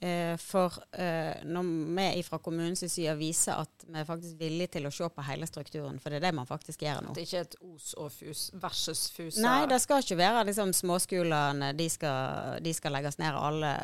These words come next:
Speaker 1: mens, eh, de store mastodontene, de skal bestå. Her er, handler det om å,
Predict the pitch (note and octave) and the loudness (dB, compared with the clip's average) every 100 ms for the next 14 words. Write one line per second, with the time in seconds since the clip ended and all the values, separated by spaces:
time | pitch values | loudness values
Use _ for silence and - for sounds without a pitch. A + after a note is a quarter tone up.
0 | - C#3 C3+ - D3+ - - D3 D3 - | -4 -4 -4 -4 -4 -4 -6 -8 -8 -6
1 | D3 D3+ D3 D3+ D3+ D3+ E3+ E3 D3+ D#3 | -4 -4 -6 -8 -8 -4 0 0 0 -2
2 | C#3+ D3 - C#3+ D3+ D#3 C#3+ - - - | -2 -4 -4 -4 -2 -2 -4 -8 -20 -20
3 | _ - C4 A3 - G3+ F#3 F3+ E3+ - | _ -2 0 0 0 2 4 2 0 -4
4 | - G3 G#3 C#4+ B3+ D#3+ F#3 F3 - F#3+ | 0 0 2 2 4 2 2 -2 -4 0